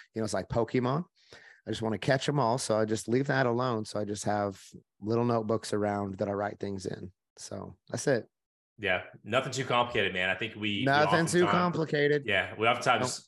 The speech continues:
Speaker 2: try to overcomplicate it, right? And, and
Speaker 1: Yeah.
Speaker 2: I'm, I'm guilty of that too, of trying to be like, "All right, I'm gonna cram forty different things in, you know, before
Speaker 1: Yeah.
Speaker 2: five A M," et cetera. But I found, man, it, it, simple is best, right? And the,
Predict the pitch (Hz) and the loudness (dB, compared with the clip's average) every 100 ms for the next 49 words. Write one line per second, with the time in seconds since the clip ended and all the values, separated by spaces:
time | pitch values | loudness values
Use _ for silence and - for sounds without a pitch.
0 | - - 117 101 95 95 104 95 - 95 | -10 0 2 4 0 -2 -2 -4 -2 -2
1 | 92 95 101 104 104 101 101 117 110 135 | 0 0 0 -2 -4 0 4 4 4 0
2 | 139 131 113 110 - 120 101 92 110 101 | 2 0 2 0 0 0 0 2 0 0
3 | 98 95 90 98 95 101 101 - 110 98 | -2 -2 -2 0 0 -2 -8 -4 -2 0
4 | 98 98 113 104 98 95 101 - 98 95 | -2 -6 -10 -8 -6 -8 -8 -8 -6 -6
5 | 95 98 98 95 _ _ - 107 101 95 | -4 -4 -6 -10 _ _ -8 -2 0 0
6 | 110 101 - 104 95 92 95 92 90 107 | -4 -2 2 2 4 2 2 0 -4 -4
7 | 98 98 98 98 - - 143 151 131 123 | -2 -4 -4 -8 -8 0 2 4 4 4
8 | 120 113 104 110 107 107 - 131 123 131 | 2 2 2 0 0 -6 -2 -2 0 2
9 | 117 98 104 98 107 104 101 104 104 101 | 2 2 2 0 0 -2 -2 0 -2 -4
10 | 101 | -4